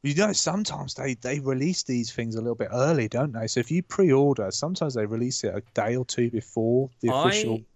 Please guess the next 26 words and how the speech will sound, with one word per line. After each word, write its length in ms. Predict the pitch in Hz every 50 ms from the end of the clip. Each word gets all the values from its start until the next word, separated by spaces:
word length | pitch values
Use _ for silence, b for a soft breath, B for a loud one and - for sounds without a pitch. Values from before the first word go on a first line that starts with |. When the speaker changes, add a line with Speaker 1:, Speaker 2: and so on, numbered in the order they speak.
| _ _ _ _ _ -
Speaker 2:
I 140 | 127 135 196
put 180 | 202 - 220 -
down 140 | 202 190 180
my 100 | 170 160
pre-order 460 | 156 - - 147 143 143 143 127 120 113
a 60 | 107
while 320 | 107 117 123 131 127 117
ago, 300 | 113 104 110 104 95 95
and 120 | 104 110 120
what 140 | 127 -
she's 200 | - - 127 117
done 220 | - 143 135 131 120
is 120 | 110 107 -
she's 300 | - - 127 120 110 -
then 380 | 117 107 104 104 101 98 - _ -
paid 240 | - 120 113 110 -
for 160 | - - 92
it, 100 | 82 - _ _ _ _
right? 280 | - 107 110 110 - -
So, 380 | - - 110 107 107 104 101 B B B
Speaker 1:
Yeah. 200 | 110 104 101 98 95 -
Speaker 2:
uh, 340 | 117 113 113 113 113 110 -
as 140 | - 120 -
a 40 | -
present. 420 | - - 127 117 107 101 98 90
So, 380 | - - 123 113 117 113 110